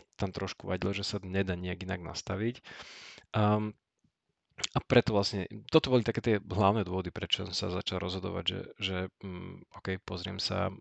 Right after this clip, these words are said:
či tá tráva nie je zelenšia niekde inde. A medzi tým rozhodovaním ja som sa pozrel na dve možnosti v podstate. Iba o tom, že či idem do nejakej inej štrukturálnej firmy, ktorá má presne takýto tento systém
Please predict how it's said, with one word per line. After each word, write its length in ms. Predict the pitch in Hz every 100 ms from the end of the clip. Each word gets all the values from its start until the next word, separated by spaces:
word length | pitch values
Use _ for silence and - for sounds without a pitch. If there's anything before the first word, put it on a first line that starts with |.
| 98 95 -
či 80 |
tá 80 | -
tráva 320 | - - 104
nie 160 | 98 98
je 80 | 95
zelenšia 400 | 95 95 - 98
niekde 300 | 92 95 95 90
inde. 200 | 92 104 123 - - - - - 110
A 240 | 110 -
medzi 320 | 127 127 139
tým 160 | 143 113
rozhodovaním 800 | 113 123 120 120 117 110 107 131
ja 80 | 107
som 160 | 123
sa 80 | 120
pozrel 320 | - 107 101
na 80 | 98
dve 240 | 87 92
možnosti 400 | 90 90 95 -
v 120 | - -
podstate. 340 | - - -
Iba 240 | - 110 113
o 80 |
tom, 160 | - 110
že 240 | 101 98 - _ _ -
či 160 | 156
idem 160 | 127 120
do 160 | 107
nejakej 500 | 104 98 110 - 135
inej 220 | 113 107 -
štrukturálnej 580 | 95 - 101 95 101
firmy, 320 | 95 82 87 101
ktorá 220 | - 98
má 160 | 95
presne 400 | 92 98 101 104
takýto 320 | 101 95 - -
tento 320 | 98 95 92
systém 420 | - 107 -